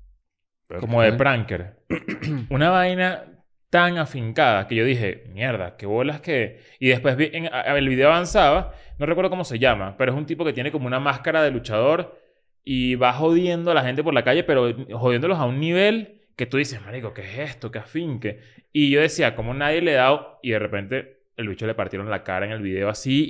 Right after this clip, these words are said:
Speaker 2: y sangrando y se graba. O sea, es una locura. Voy a buscarlos y se lo, les voy a decir cuál es porque la verdad es que me llamó mucho la atención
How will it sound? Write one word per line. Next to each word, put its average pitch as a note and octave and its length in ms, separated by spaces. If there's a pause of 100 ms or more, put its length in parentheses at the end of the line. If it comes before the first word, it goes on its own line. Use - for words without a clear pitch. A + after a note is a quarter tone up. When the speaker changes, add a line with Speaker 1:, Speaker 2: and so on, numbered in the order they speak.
(140)
Speaker 2:
y A2 60
sangrando A#2 680
y - 20
se C3 160
graba. A2 360
O A2+ 40
sea, C#3 140
es C3 80
una E3+ 100
locura. C#3+ 500 (300)
Voy B2 100
a D3+ 40
buscarlos F#3 400
y - 20
se D3 100
lo, A#2+ 140
les A#2 140
voy A#2 60
a - 20
decir C#3+ 180
cuál D#3 140
es F#3 60
porque B2 320 (100)
la A2+ 100
verdad A2 140
es G#2 60
que D3 80
me D#3+ 60
llamó B2+ 140
mucho C3 160
la D#3 60
atención C#3+ 360